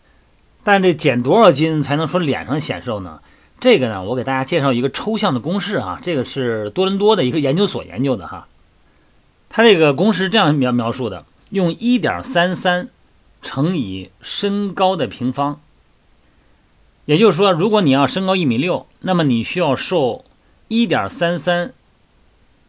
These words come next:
乘以一点六，再乘以一点六，等于三点四零四八公斤，也就是大概七斤左右。这个公式适不适合每一个人呢？那不一定。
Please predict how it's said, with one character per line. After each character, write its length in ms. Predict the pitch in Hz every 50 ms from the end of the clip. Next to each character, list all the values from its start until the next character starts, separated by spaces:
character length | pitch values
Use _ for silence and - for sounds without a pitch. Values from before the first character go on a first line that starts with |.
| _ _ _ _ _ -
乘 200 | - - 156 156
以 140 | 143 135 147
一 80 | 165
点 160 | 139 117 98
六， 300 | 107 131 131 117 90 - _ _ _ _
再 220 | - - 131 113
乘 160 | 107 - 117 107
以 100 | 107 117
一 20 |
点 220 | 110 107 90 90
六， 220 | 113 123 113 - - _ - - - - _ _ _
等 240 | - 117 110 110 107
于 300 | 101 104 113 131 135 - _ _ -
三 360 | - - - 175 156 160 165
点 300 | 143 127 101 87 85 - - _ -
四 340 | - - - - 151 135 110
零 200 | 101 107 120 127
四 240 | - - - 139
八 200 | 110 107 113 120
公 180 | 110 110 107 95
斤， 220 | 82 90 90 87 - _ _ _ _ _
也 140 | - 113 104
就 80 | 107 117
是 60 | 110
大 160 | - 120 110
概 140 | 107 113 101
七 420 | - - - - - - 170 156
斤 180 | 131 - 127 117
左 200 | 104 104 92 80
右。 180 | 82 85 82 - _ _ _ _ _ _ _ _ _ _ _ _ _ _ _ _ _ _ _ -
这 120 | - 240
个 80 | 214 190
公 200 | 175 226 262 269
式 420 | - - 247 233 208 196 190 190
适 220 | 165 - - 269 269
不 120 | 190 214
适 200 | 214 - 233 220
合 120 | 156 185 220
每 240 | 208 180 147 120
一 120 | 110 120 151
个 180 | 165 233 269
人 180 | 196 147 127 120
呢？ 120 | 120 120
那 100 | 123 123
不 140 | 110 - 127
一 100 | 120 113
定。 240 | 104 120 110 95 -